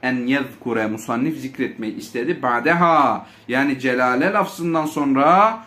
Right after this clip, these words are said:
vasfen, bir vasıf zikretmek istedi. Mimma, o, yani o vasıflardan ki yedullu alel cemali, cemal üzerine Allah subhanehu ve teala'nın cemal sıfatlarına, o güzellik, o hoşluk sıfatlarına delalet eden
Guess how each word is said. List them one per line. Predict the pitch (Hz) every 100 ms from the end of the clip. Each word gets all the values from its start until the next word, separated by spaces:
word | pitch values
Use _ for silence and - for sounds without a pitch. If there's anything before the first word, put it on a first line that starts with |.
| - -
vasfen, | 143 147 - 123 107 104 101
bir | 151
vasıf | 151 127 - 175
zikretmek | - 123 123 113 117 101
istedi. | - 104 104 170 196 - - -
Mimma, | 160 165 135 120 110 104 101
o, | 139 143 - - -
yani | 120 117 117
o | 147
vasıflardan | 139 131 - 139 120 117 165 185
ki | 196 202 202 - -
yedullu | 123 127 160 147 117
alel | 113 139 151 151 -
cemali, | 123 113 135 131 110 104 95 - - - 107
cemal | 135 135 165 147
üzerine | 123 117 113
Allah | 110 120 143
subhanehu | 147 - 127 127
ve |
teala'nın | 120 139 175
cemal | 160 123 156 156
sıfatlarına, | - 131 117 - 113 107
o | 127
güzellik, | 131 131 127 127 151 143
o | 127
hoşluk | 131 117 175 165
sıfatlarına | - 131 117 127 113 104 98 98
delalet | 117 120 139 156 123
eden | 151 185 190